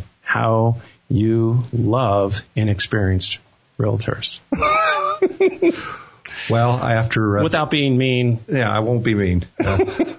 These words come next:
Speaker 2: <laughs> but after thirty-five years of real estate practice as an attorney,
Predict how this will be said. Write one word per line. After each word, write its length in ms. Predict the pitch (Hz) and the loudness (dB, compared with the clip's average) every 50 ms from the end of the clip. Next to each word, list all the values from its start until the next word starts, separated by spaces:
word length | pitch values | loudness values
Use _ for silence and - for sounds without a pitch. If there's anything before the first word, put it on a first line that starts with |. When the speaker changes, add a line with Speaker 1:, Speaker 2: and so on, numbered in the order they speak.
| - | -20
Speaker 2:
<laughs> 120 | _ _ - | _ _ -4
but 280 | 110 107 107 104 - _ - | 0 0 0 -2 -4 _ -4
after 420 | 117 113 113 113 113 - - 110 | -2 0 0 0 -2 -2 -2 -2
thirty-five 640 | 98 - 127 123 127 127 117 120 131 120 117 113 101 | -2 0 0 0 2 0 0 0 0 0 0 2 2
years 280 | 107 113 113 117 107 107 | 2 2 2 2 0 0
of 100 | 98 92 | 0 0
real 200 | 104 107 110 110 | 0 0 2 2
estate 320 | 104 - - 110 107 104 | 0 0 0 0 -2 -2
practice 760 | 107 - 107 98 101 95 98 - 107 104 104 - - - - - | -2 0 0 0 0 0 -2 -2 -2 0 0 0 0 0 0 -2
as 160 | - 92 85 | -2 -2 0
an 120 | 95 90 92 | 0 0 0
attorney, 560 | 90 - - 156 156 139 104 95 - 123 | 0 0 0 0 0 0 0 0 0 -2